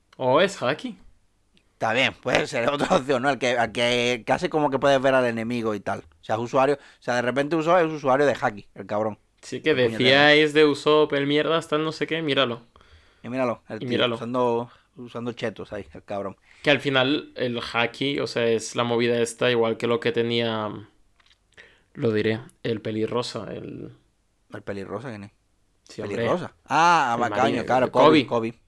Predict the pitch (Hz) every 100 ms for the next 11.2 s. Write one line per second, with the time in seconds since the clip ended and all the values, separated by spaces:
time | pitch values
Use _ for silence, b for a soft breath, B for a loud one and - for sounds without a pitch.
0 | _ - 123 139 113 120 110 113 120 120
1 | 120 117 120 123 117 113 117 120 110 -
2 | B B 180 214 208 - 233 220 196 180
3 | 180 - - 156 - 185 139 - - _
4 | b b b b 127 123 135 117 107 107
5 | - 110 110 107 104 - - _ b b
6 | b 143 151 143 160 202 220 254 - _
7 | - 135 147 131 175 202 202 220 - _
8 | _ _ _ _ _ - 190 185 - 175
9 | 254 233 151 147 98 _ _ _ _ _
10 | _ - 131 123 131 202 185 165 185 170
11 | 120 131